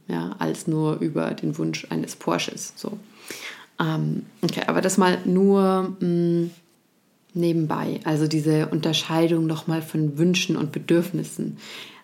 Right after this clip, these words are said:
Alle, die tiefer in dieses Thema Bedürfnisse eintauchen wollen, Klassiker, die Bedürfnispyramide von Maslow,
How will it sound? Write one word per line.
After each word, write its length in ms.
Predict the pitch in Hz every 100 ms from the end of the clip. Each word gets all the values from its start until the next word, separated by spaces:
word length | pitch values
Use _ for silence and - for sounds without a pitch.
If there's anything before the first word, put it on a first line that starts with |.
| _ _
Alle, 400 | 156 175 180 170
die 480 | 160 156 156 165 -
tiefer 720 | - 185 196 156 165 165 - -
in 260 | 156 156
dieses 500 | 160 160 165 170 160
Thema 300 | - 170 160
Bedürfnisse 760 | 156 151 190 233 - 160 - -
eintauchen 500 | 165 175 170 170 165
wollen, 540 | 190 214 220 214 - - - - - - - - - _
Klassiker, 760 | - 170 175 - 175 170 165 170
die 160 | 165 160
Bedürfnispyramide 960 | 165 175 175 185 - 160 156 151 156
von 180 | 156 156
Maslow, 520 | 151 156 - - -